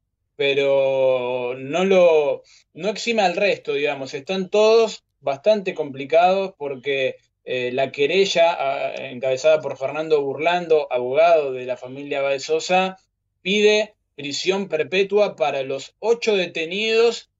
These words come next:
y también para los dos que están libres. Hablamos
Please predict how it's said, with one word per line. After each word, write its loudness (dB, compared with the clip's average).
y -18
también -4
para 2
los -4
dos 2
que 0
están -2
libres. -4
Hablamos -2